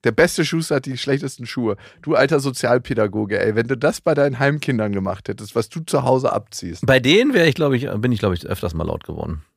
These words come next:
Speaker 2: Da gab's,
Speaker 1: Ah!
Speaker 2: <laughs> äh, gab's dann, also zumindest bestimmt,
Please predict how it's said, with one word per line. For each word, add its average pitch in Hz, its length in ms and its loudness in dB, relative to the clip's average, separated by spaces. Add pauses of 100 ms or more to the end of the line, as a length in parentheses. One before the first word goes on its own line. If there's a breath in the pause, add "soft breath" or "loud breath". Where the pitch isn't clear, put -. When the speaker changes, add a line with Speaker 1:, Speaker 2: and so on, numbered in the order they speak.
(120)
Speaker 2:
Da - 120 -2
gab's, 151 160 6
Speaker 1:
Ah! - 1080 6 (480)
Speaker 2:
<laughs> - 0 -
äh, 104 220 2
gab's 101 200 0
dann, 95 140 0
also 92 160 0
zumindest 120 240 2
bestimmt, - 580 0